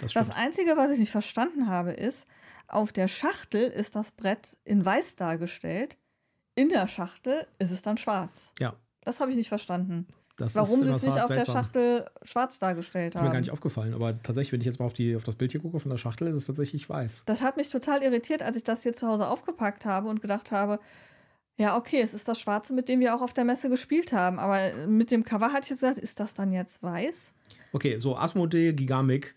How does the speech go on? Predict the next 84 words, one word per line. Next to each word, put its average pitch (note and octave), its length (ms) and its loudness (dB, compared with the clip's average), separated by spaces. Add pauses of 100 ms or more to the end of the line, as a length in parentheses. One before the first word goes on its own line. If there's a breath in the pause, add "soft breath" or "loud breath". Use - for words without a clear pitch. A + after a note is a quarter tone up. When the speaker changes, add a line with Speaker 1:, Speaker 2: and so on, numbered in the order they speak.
Speaker 1:
klärt D3+ 200 0
das D3+ 100 0
doch B2+ 100 2
mal C#3 80 4
bitte C3+ 200 0
auf, C3+ 240 -2
warum B2+ 240 2
ihr C3 120 2
auf B2+ 140 -2
dem B2+ 120 0
Cover B2 320 0
ein D#3 80 0
anderes D3+ 380 0
Farbe, D3 540 -2 (160 loud breath)
<laughs> A2 140 -6
Farbschema C3 640 0
habt - 160 -10
als C3+ 160 -2
im C#3+ 80 -8
Spiel - 260 0
selbst. A#2+ 380 0
Das A#2 140 -4
ist - 80 -12
schon C#3+ 100 -2
ein - 20 -4
bisschen B2+ 160 -2
Speaker 2:
Ist B2 40 -6
Speaker 1:
seltsam. A#2+ 300 -2
Speaker 2:
das A2 80 -4
bei G#3 120 -2
dem F#3+ 160 2
Quarto F#3+ 480 -6
auch? A3 400 -4
Das A#2 200 0
Speaker 1:
Nein. E3 40 2
Speaker 2:
ist, F#3 100 -2 (920)
ist - 160 -14
der G#3 80 0
Brett G3 240 -4
da G3+ 80 0
nicht F#3 220 -2
auch - 140 -10
dunkel? D4+ 400 -4 (100)
Und B2+ 140 2
Speaker 1:
Aber - 60 0
Speaker 2:
auf A#2+ 80 2
dem C4 80 4
Speaker 1:
wir B2 60 4
gehen C4 140 2
mal, A#2+ 80 0
Speaker 2:
Karton C4 160 2
Speaker 1:
wir - 60 4
Speaker 2:
ist C4+ 60 2
Speaker 1:
gucken D3 60 4
Speaker 2:
es F3 80 0
Speaker 1:
uns D#3+ 80 0
mal - 160 2
Speaker 2:
weiß? C3+ 160 0
Speaker 1:
das, - 20 -10
äh, B2+ 160 -2
das B2 220 -4
Cover C#3+ 220 -4
von B2+ 120 -2
Speaker 2:
Vielleicht A3+ 160 2
Speaker 1:
Quarto C4+ 140 0
Speaker 2:
hat C#4 100 0
das D4+ 120 2
Speaker 1:
an. C4+ 60 -2
Speaker 2:
was C4 140 -4
mit A#3 120 -2
dem G#3+ 100 -2
Kartondesign G3+ 760 0
zu - 120 -10
tun, G3 200 -2
dass G3 120 0
die - 100 -6
alle F#3+ 160 0
gleich A3 340 -4
aussehen F#3 380 -2
und F#3 160 -2
dieses F3+ 300 -4
Weiß A#3 240 -2
gehalten F3+ 440 -2
haben. E3+ 400 -2